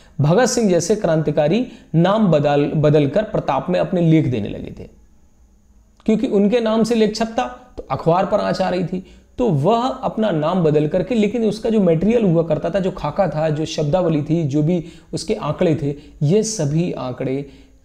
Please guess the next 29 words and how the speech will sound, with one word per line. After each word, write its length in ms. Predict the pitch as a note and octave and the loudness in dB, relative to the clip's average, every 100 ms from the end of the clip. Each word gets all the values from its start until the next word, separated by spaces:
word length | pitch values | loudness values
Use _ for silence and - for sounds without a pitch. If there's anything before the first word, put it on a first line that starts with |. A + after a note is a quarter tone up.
| - | -10
भगत 180 | B2+ E3 | -2 -2
सिंह 240 | F3+ F3+ E3 | 0 0 0
के 60 | |
हुआ 240 | D3+ D3 D#3 | 2 2 0
करते 320 | D3+ D3 D#3 | -2 -2 -2
थे 120 | G3 | -2
और 240 | G#3 E3+ | -4 -4
नाम 280 | D3 C#3+ C#3+ | -2 -2 -4
किसी 340 | D3+ B2 F3 - - | -4 -6 -8 -6 -2
और 160 | D3 | -2
का 100 | A2+ | -2
हुआ 280 | A2+ A#2 A2+ | -6 -6 -6
करता 300 | A2 - G#2 | -8 -10 -12
था, 220 | G#2+ D#3 - - - | -12 -14 -14 -8 -4
तब 140 | F#3+ | -2
अखबार 300 | D#3 - C3+ | -2 -4 -6
में 100 | E3 | -4
छपता 320 | - - - - | -8 -10 -12 -12
था। 180 | E2+ - - - - - - _ _ - - - - - | -14 -18 -20 -20 -20 -20 -20 _ _ -20 -20 -20 -10 -6
देश 360 | A#2 A#3+ D4+ B3 | 0 2 2 0
में 120 | D4 | 2
उस 220 | B3+ - | 0 0
समय 220 | B3+ C4+ | -2 -2
क्रांति 460 | C4 G#3+ G#3 G#3+ C4+ | 0 -2 0 2 2
को 120 | A#3+ | 2
देख 320 | D3 G3 A3+ | 2 0 0
करके 340 | B3 A3+ C4+ C4+ | -2 -2 -2 -2
अंग्रेजों 580 | - G3 G#3+ A3 A#3 C4 - - - - _ - | -2 0 2 2 2 0 -2 -8 -20 -20 _ -4
की, 480 | B3 - E4 - | -4 -4 -10 -16